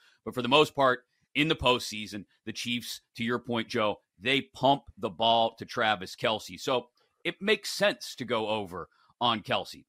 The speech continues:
Totally does. Whether it's, now, receptions at six and a half, I know I mentioned that the other day. I,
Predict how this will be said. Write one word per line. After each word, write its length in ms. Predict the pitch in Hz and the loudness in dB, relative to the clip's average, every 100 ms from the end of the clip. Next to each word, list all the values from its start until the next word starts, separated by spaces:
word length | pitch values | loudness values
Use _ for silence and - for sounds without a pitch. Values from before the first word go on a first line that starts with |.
| - | -2
Totally 380 | 160 190 170 156 | 0 2 0 4
does. 340 | 151 98 87 | 4 4 0
Whether 320 | 117 131 127 120 | -2 0 0 0
it's, 380 | 123 117 - - _ _ | -2 -2 -8 -14 _ _
now, 180 | 165 175 | 2 2
receptions 640 | 165 180 - 240 - 285 247 | 2 0 4 4 4 -4 -4
at 100 | - | -4
six 240 | 208 - | -6 -4
and 80 | 165 | -4
a 40 | |
half, 380 | 143 147 156 - _ _ - | 0 2 0 -2 _ _ -2
I 80 | 151 | 2
know 160 | 185 | 4
I 60 | 196 | 2
mentioned 360 | 175 170 165 | 0 -6 -4
that 160 | 156 147 | -4 -4
the 140 | 135 | -2
other 180 | 131 123 | -2 -2
day. 340 | 101 104 107 104 _ _ _ _ _ _ _ _ 131 | -2 0 0 -4 _ _ _ _ _ _ _ _ -6
I, 140 | 147 | -6